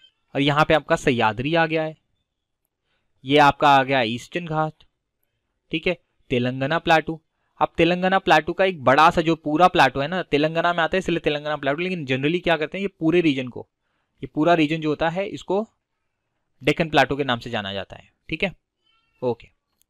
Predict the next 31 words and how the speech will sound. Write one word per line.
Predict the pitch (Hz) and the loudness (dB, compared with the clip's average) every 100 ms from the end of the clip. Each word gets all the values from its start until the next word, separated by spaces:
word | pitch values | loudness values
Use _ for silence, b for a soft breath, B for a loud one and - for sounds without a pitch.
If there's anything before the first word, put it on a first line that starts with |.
| _ _ _ _ _ _ _ _ _ _ _ _ b b b - | _ _ _ _ _ _ _ _ _ _ _ _ b b b -2
ओके, | 175 220 | 0 2
खाली | 160 180 | 2 2
एक | 185 | 0
फैक्ट | - 135 | 0 0
बताना | 160 156 147 | 0 -2 -2
आपको | 139 151 123 | -4 -6 -4
रह | 117 113 | -4 -4
गया | 110 | -6
था | 104 170 - _ _ _ | -8 -12 -16 _ _ _
कि | 170 180 190 180 _ | -4 -2 -2 -4 _
अगर | 151 170 | 0 2
आपसे | 175 175 | 0 -4
पूछ | _ 165 - | _ -2 0
लिया | 165 160 | 0 2
जाए | 147 156 | 2 0
कि | 175 190 185 - | -2 -10 -12 -10
इंडिया | 156 147 175 | -4 2 2
का | 180 180 | 2 -2
सबसे | - - 196 | -4 -2 -2
हाईएस्ट | 185 - 131 175 - | -2 -2 0 -2 -2
पीक | 180 151 | -8 -6
कौन | 131 110 | -8 -8
सा | 104 | -14
है, | 95 _ _ _ _ _ - | -18 _ _ _ _ _ -6
तो | |
that | 165 143 160 | 2 4 4
will | 160 156 | 4 4
be | 156 | 2
the | 175 - | 2 -2
K | 127 | -4
two, | - | -4